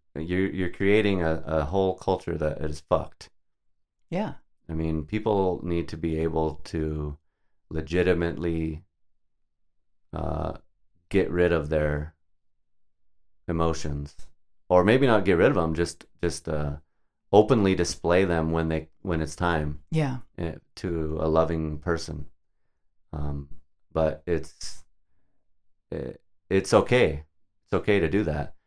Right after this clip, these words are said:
Speaker 2: Mm-hmm.
Speaker 1: and it should be okay. And it's also part of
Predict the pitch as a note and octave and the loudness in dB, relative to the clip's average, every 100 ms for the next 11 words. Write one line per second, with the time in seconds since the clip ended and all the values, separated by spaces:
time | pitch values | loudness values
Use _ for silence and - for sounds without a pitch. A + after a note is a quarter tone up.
0 | _ A2+ D#2+ D#2+ D#2 - G#2 F2 E2 D#2 | _ -6 -2 -2 -2 0 -2 0 -2 -2
1 | D2+ - D#2 E2 D#2 D#2+ - _ _ _ | -4 -6 -4 -2 -4 -6 -14 _ _ _
2 | D#2+ D#2+ D#2 D2+ D2 - _ _ _ _ | -4 -2 -2 -2 -4 -8 _ _ _ _
3 | _ _ _ _ _ _ _ _ _ _ | _ _ _ _ _ _ _ _ _ _
4 | _ _ _ _ _ - F2+ F2 G#2 C3 | _ _ _ _ _ -4 -2 4 6 6
5 | - F2+ F2 - F#2+ G2 E2 D#2+ D#2 D2+ | 6 4 4 4 6 6 4 4 2 -2